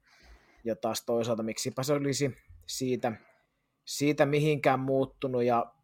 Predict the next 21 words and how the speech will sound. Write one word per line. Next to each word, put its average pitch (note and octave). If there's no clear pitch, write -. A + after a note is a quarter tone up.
liikenne F#3+
ei F#3
ollut F3+
mitään F3
mahdotonta. D3
Sieltä E3
lähti F3
tämmöisiä D#3
nykypäivän C#3+
N C3
H C3
L:ssä C3
perusjyriä, C3
Craig B2
Smithia, A#2+
Connor A#2
Shearia, A2+
Connor A#2
Brownia, A2+
Matt A#2+
Irvinia. A2+